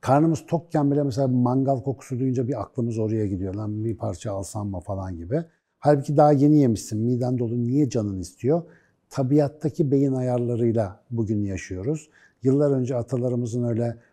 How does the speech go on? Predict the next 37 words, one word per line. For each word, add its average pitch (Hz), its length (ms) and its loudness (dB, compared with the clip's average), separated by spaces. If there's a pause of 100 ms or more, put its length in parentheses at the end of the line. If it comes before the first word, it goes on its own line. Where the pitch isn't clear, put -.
(160)
"Şu - 220 -6
anda 135 320 -2
pek 135 200 -4
şey 131 180 -2
yapmıyorum, 113 520 -2
ben 117 220 -4 (120)
mangal 117 440 -2
yemeyeyim, 110 340 -2
daha 110 180 -4
sonra 113 240 -8
yiyeyim." 107 380 -4
diye 110 140 -2
bir 98 60 -10
şansları 101 480 -8
yoktu. 110 400 -2 (360)
Bulduğunu 131 480 2
götürmek 120 540 -2
durumundaydı. 131 600 -2
Çünkü 127 200 -6
muhtemelen 120 500 -2
iki 113 220 -8
gün 120 120 -4
aç 113 260 -10
gezecek. 95 480 -6 (340)
Vücudunda 120 580 -2
depolaması 110 640 -4
lazım 113 300 -4
ki 120 160 -2
depoları 98 460 -2
kullanabilsin. 87 720 -6 (400)
Biz 190 120 0
öyle 196 260 8
bir 139 60 6
refleksle 117 480 -2
hareket 117 300 -2
ediyoruz 160 380 2
ve 175 160 8